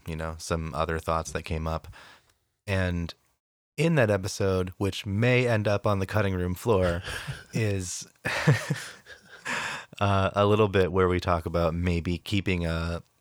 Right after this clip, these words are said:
Speaker 1: an online journal of sorts, where we talk about what we're working on, what we're learning, what we're getting done, what we're curious about, blah, blah, blah, as sort of an accountability tool.
Speaker 2: Mm.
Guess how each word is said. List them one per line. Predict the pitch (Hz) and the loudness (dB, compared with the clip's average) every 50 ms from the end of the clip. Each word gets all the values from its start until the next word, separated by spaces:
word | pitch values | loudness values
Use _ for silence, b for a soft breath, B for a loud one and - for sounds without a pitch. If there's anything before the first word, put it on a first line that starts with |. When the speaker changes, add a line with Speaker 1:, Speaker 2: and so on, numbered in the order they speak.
| _ _ - | _ _ -6
Speaker 1:
an | 117 101 | -6 -4
online | 82 90 87 90 90 90 90 87 85 85 85 85 | 0 0 0 2 2 0 0 0 0 0 0 0
journal | 82 90 87 85 85 82 82 | 0 0 0 0 0 -2 -4
of | 82 82 - | -6 -6 -6
sorts, | - 85 80 80 78 80 - - - - - | -4 -4 -2 -2 -4 -8 -10 -12 -12 -10 -6
where | 104 90 85 | -2 -2 0
we | 87 85 | 0 -2
talk | - 92 82 78 - | -2 -2 -4 -4 -2
about | 87 85 85 80 80 | -2 -2 0 0 0
what | 87 85 71 | 0 0 0
we're | 80 82 | 0 -2
working | 82 87 85 85 - - 87 85 | 0 2 0 0 0 -2 -4 -4
on, | 82 80 80 85 | -2 -2 -2 -2
what | 85 80 71 | -2 -2 -2
we're | 82 82 | -2 -2
learning, | 80 80 82 80 82 80 82 80 80 82 80 82 - B B B B B B _ _ _ _ _ _ | -2 0 0 0 0 0 -2 -2 -4 -4 -6 -8 -10 B B B B B B _ _ _ _ _ _
what | - 90 80 | -4 -4 -2
we're | 71 78 80 | -2 -2 -2
getting | 80 85 78 80 80 | -2 -4 -4 -4 -4
done, | 78 - 104 104 107 104 | -2 0 2 2 2 2
what | 98 87 71 | 0 0 0
we're | 65 78 | -2 -2
curious | - - - 98 87 90 92 87 - | -4 -2 -2 0 0 0 0 -2 -4
about, | - 80 85 80 80 82 82 80 | -4 -2 -2 -2 0 -2 -4 -4
blah, | - - 76 | -2 -2 -2
blah, | 78 78 | -2 -2
blah, | 76 - 67 71 78 - B B B B B B B B B B B B B - | -2 -4 -6 -6 -8 -10 B B B B B B B B B B B B B -4
as | - 98 101 104 104 98 90 | -2 0 2 2 0 0 -2
sort | - - - 98 92 92 | -4 -2 0 2 2 4
of | 92 85 | 2 2
an | 87 82 | 2 0
accountability | 82 - - 95 87 82 80 85 82 80 76 73 78 | 0 0 0 0 0 0 0 0 0 0 0 -4 -6
tool. | - - 73 - - - _ _ _ _ _ _ _ _ _ _ - | -8 -8 -10 -10 -12 -16 _ _ _ _ _ _ _ _ _ _ -10
Speaker 2:
Mm. | 107 95 82 85 | -8 -8 -8 -8